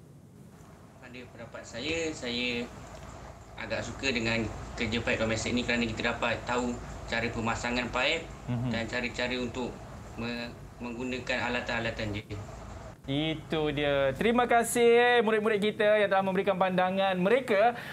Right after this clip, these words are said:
Speaker 2: mengenai mata pelajaran kerja paip domestik ini. Saya pasti semua dah tak sabar dah.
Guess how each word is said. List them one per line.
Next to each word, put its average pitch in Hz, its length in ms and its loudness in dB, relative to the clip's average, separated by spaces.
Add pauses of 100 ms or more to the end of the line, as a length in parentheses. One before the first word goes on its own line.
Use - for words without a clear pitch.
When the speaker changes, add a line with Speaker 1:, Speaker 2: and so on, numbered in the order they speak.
(140)
Speaker 2:
mengenai 180 480 2
mata 170 400 2
pelajaran 156 800 2
kerja 151 320 0
paip 151 240 0
domestik 135 480 0
ini. 127 240 -2
Saya 135 320 2
pasti 143 400 0
semua 151 320 0
dah 147 80 2
tak 143 80 -2
sabar 156 400 4
dah. 190 160 0